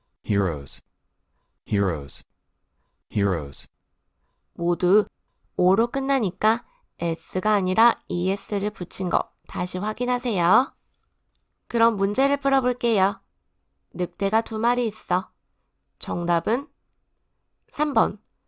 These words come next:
Speaker 2: 늑대가 두 마리. 복수죠. 명사에 S를 붙여야 하는데 늑대는 F로 끝나는 단어. F는 S를 싫어해.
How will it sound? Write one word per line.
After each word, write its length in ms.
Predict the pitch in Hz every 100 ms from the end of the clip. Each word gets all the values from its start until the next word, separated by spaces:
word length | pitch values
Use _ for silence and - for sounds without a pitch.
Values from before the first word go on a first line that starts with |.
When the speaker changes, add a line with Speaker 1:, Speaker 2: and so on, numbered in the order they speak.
| _ _ -
Speaker 2:
늑대가 480 | 196 - 262 262
두 240 | 262 - 196
마리. 420 | 269 269 165 170 _ _ _ _ _
복수죠. 580 | - 101 - 175 214 226 - _ _ _ _ _ _
명사에 720 | 190 185 202 247 240 247 -
S를 440 | 196 190 - 233 247
붙여야 420 | 202 185 214 220
하는데 520 | 254 247 208 196 185 _ _ _ _ _ _ _ -
늑대는 680 | 185 - - 190 220 262 - _ -
F로 460 | 185 - - 269
끝나는 460 | 269 262 254 247 247
단어. 440 | 233 214 190 202 _ _ _ _ _ _ _ _
F는 600 | 185 - - 214 247 269 - _
S를 500 | 202 214 - 240 247
싫어해. 580 | 254 285 277 226 240 -